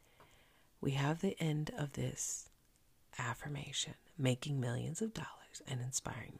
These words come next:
millions of people. We need to make sure that what we put before it, that what starts the sentence, what starts the affirmation, aligns with God's will. Holy Spirit, we are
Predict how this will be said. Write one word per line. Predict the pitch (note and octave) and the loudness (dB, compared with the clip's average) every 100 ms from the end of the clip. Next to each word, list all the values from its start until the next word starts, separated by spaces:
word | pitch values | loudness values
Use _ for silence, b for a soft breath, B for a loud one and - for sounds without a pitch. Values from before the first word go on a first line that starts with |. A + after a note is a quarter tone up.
| - | -10
millions | B2 C3+ - | -8 -8 -8
of | - | -10
people. | - - - - - B B B B B B B B - | -12 -10 -12 -14 -20 B B B B B B B B 4
We | C3+ | 6
need | D3+ F#3+ | 8 6
to | G3+ | 6
make | D#3+ C#3 C#3 | 4 2 2
sure | - C3 C3 C3+ - - - _ - - - - - - _ - | 0 2 -2 -6 -12 -20 -20 _ -20 -20 -20 -10 -10 -10 _ 2
that | C3+ - - | 4 4 0
what | C#3 C3+ | 2 4
we | D#3 E3 | 2 0
put | - - - | 0 0 0
before | C3+ - - B3 - | -4 -2 4 4 4
it, | - - - - - - - | -2 -10 -14 -16 -16 -20 -8
that | - - | -6 0
what | C#3 - | 0 2
starts | - - A#2+ - - | 2 4 4 4 4
the | F3+ | 4
sentence, | - G#3 G#3 A3 A3+ B3+ C4+ - - | 2 0 0 0 0 0 -4 -8 -8
what | - | -4
starts | - - B2+ - - | -2 0 -2 -2 0
the | E3+ | 2
affirmation, | E3+ F3 G3 F#3+ G3+ - G#3 A3 B B B B | 2 0 0 2 2 0 0 -2 B B B B
aligns | D#3 C#3+ A#2+ A#2+ B2 | 0 4 4 2 0
with | - | -4
God's | - - - - | -4 -6 -6 -6
will. | - - - - _ B B B B B B B B | -8 -10 -14 -20 _ B B B B B B B B
Holy | - C3+ C3+ | 0 4 6
Spirit, | C#3 - - A#1+ - - - b b b b - - - - | 6 4 2 -2 -4 -8 -14 b b b b -20 -20 -10 6
we | D3 | 8
are | C#3+ | 8